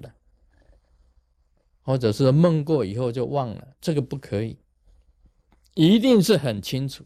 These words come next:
的，有深刻意义的，很特殊的，有启示性的，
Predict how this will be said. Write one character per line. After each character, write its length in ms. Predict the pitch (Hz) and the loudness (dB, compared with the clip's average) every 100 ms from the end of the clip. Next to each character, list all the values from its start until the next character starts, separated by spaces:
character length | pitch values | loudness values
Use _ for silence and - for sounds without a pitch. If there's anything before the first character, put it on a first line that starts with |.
| _ | _
的， 80 | _ _ _ _ _ _ _ | _ _ _ _ _ _ _
有 220 | - 147 131 | 2 4 4
深 520 | - - 214 220 226 | 0 2 2 2 -2
刻 280 | - 240 165 | 0 2 2
意 440 | 170 151 147 147 | -2 -4 -4 -4
义 40 | |
的， 140 | 107 - _ _ _ _ _ | -6 -10 _ _ _ _ _
很 400 | - 143 113 104 | -2 0 2 -2
特 360 | - 233 185 | 0 2 2
殊 320 | 139 - 185 | 0 -4 -10
的， 180 | 185 160 - _ _ _ | -10 -12 -14 _ _ _
有 260 | - 151 202 | 0 4 4
启 400 | - - 139 107 | 2 0 0 -4
示 300 | - 240 180 | -4 -2 -2
性 320 | - 226 156 | -2 -2 -2
的， 100 | - | -6